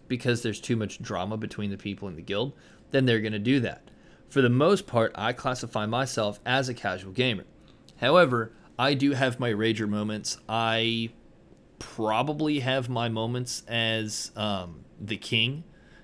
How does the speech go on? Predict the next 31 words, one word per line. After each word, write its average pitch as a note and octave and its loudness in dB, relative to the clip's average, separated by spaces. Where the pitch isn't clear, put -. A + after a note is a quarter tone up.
where G2+ -2
I'm G2 -4
a F#2+ -8
little F#2+ -6
bit A2+ 0
narcissistic. A#2 -4
I G2+ -4
do G#2 -2
have A2 -2
power A2+ 0
control C3+ 0
issues C#3+ -2
at G3 -6
some C#3 -4
points C#3+ -6
in C#3 -8
time. C#3 -2
However, C3+ 0
for - 0
the D#3+ 4
most E3+ 4
part, A2+ 2
I G#2+ 0
like A#2+ 2
to D3+ -4
be C3+ -2
pretty B2 -2
passive G#2 -2
in G#2 -2
my G2 0
games. - -12